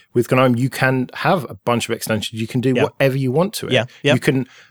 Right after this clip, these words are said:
Speaker 1: I mean, Cinnamon started with a bunch of extensions.
Speaker 2: Yes, to a degree, but like my uncle always tells me, "With great power comes great responsibility," and I feel like you do have to be careful that you don't completely alter the user experience from upstream.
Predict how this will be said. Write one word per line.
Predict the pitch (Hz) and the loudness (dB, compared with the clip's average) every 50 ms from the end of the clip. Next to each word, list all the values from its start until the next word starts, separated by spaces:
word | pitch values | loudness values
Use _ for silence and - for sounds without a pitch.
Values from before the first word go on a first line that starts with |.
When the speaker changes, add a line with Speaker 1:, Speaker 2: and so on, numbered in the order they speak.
| _ - | _ 0
Speaker 1:
I | |
mean, | 147 165 151 | 2 2 2
Cinnamon | - - 185 202 180 123 113 | 4 4 6 6 6 6 4
started | - - - 165 202 214 - 175 110 | 4 4 4 6 6 6 4 2 0
with | 110 98 | 2 0
a | 98 | 0
bunch | - 104 98 - - | 0 0 -2 -2 -4
of | 92 | -6
extensions. | 95 95 - - 101 95 87 - - 85 - - - - - - _ _ _ _ _ | -6 -6 -6 -4 -6 -6 -6 -6 -10 -12 -12 -14 -16 -18 -20 -20 _ _ _ _ _
Speaker 2:
Yes, | 170 208 254 247 - | -2 0 0 0 0
to | - 247 | -2 -2
a | |
degree, | 170 151 123 139 170 170 123 101 | -2 -2 0 0 2 2 2 0
but | 95 - - 156 - | -2 -2 -2 0 2
like | 156 165 160 | 2 0 2
my | - 156 147 | 2 2 2
uncle | 147 180 233 240 233 202 165 | 4 2 2 2 4 4 4
always | 139 135 131 123 - | 4 4 4 2 0
tells | - 139 117 120 120 113 | 0 0 0 0 0 0
me, | 131 120 | 0 -2
"With | 113 117 - - | -2 -4 -2 0
great | 156 151 170 165 - - _ _ _ | 2 2 2 2 -2 -8 _ _ _
power | - - 160 160 156 131 120 117 | -4 0 2 4 4 4 4 2
comes | 110 - 131 110 107 | 0 0 -2 -2 -2
great | - - 143 139 139 _ _ | -2 -2 -2 -2 -4 _ _
responsibility," | - 139 127 - - 135 127 117 - 117 101 - - 202 185 143 127 104 95 - - | -4 -4 -2 0 2 2 2 2 0 -4 -4 0 2 4 4 4 4 0 -4 -6 -4
and | 120 127 | -2 0
I | 135 127 | 0 -2
feel | 127 - 170 175 170 | -2 -2 -2 0 0
like | 165 151 131 139 | 0 0 0 -2
you | 143 131 | -4 -4
do | 123 151 165 190 190 | -2 0 0 0 2
have | 160 156 147 143 - | 2 2 0 0 0
to | - 131 | -2 -4
be | 123 120 | -4 -4
careful | - - - 165 156 160 151 - 151 135 | -4 -4 0 2 2 2 2 2 0 0
that | 117 123 | 0 0
you | 131 135 | 0 2
don't | 135 135 131 - - | 2 2 2 0 -2
completely | - 123 117 - - 175 165 151 156 143 - | -4 -6 -4 -2 0 0 0 2 0 0 2
alter | - 139 139 143 131 - 120 117 | 4 4 4 4 2 0 -2 -2
the | 113 113 113 | 0 0 0
user | 117 127 123 113 120 | 0 0 0 0 -2
experience | 113 - - 135 120 110 110 107 104 - | -4 -4 -4 -2 -2 0 0 -2 -4 -4
from | - - 135 123 120 113 101 | 0 2 4 4 4 4 2
upstream. | 104 117 - - - - 92 62 117 | 0 -2 -2 -4 -6 -8 -8 -8 -10